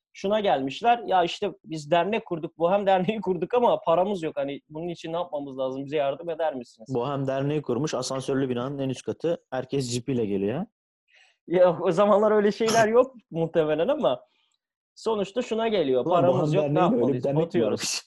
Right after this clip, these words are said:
Speaker 2: varmış? <laughs> Bohem,
Speaker 1: Var tabii, tabii.
Speaker 2: Bohem Derneği.
Speaker 1: Evet,
Speaker 2: Bohemli
Speaker 1: bohemlik.
Speaker 2: Yaşatma ve Yaşama Derneği ha?
Speaker 1: Evet, bohemliği,
Speaker 2: B Y Y.
Speaker 1: e, burjuvanın karşıtı olarak görüp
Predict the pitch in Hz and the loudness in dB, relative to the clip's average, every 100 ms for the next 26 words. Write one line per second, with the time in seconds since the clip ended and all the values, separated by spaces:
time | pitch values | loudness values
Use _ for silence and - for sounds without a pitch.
0 | _ - 508 254 508 - - - - - | _ -8 -6 -6 -6 -8 -10 -6 -6 -2
1 | 202 185 151 - 196 180 196 190 165 160 | 2 4 4 4 2 2 0 2 2 2
2 | 160 143 127 120 117 110 - _ _ - | 0 0 0 -2 -4 -4 -10 _ _ 0
3 | 175 151 127 131 151 160 165 147 139 113 | 2 2 -4 -2 2 2 2 2 0 -2
4 | 127 - 156 143 135 123 123 131 113 95 | -6 -6 -6 -2 -2 -2 -2 -2 -2 -2
5 | 92 95 123 202 185 156 127 - 156 151 | -2 -4 -6 -6 -2 -2 -2 -4 -2 0
6 | 160 113 110 - - 107 110 107 - 117 | 2 2 4 4 4 2 0 -2 -4 -8
7 | 143 139 139 - 135 135 170 160 190 185 | -6 -4 -6 -8 -10 -6 -4 -2 -2 -2
8 | 190 185 165 - 170 196 170 139 135 - | -2 0 -2 -2 -6 -2 -2 0 -2 -6
9 | 165 247 - | -8 -6 -8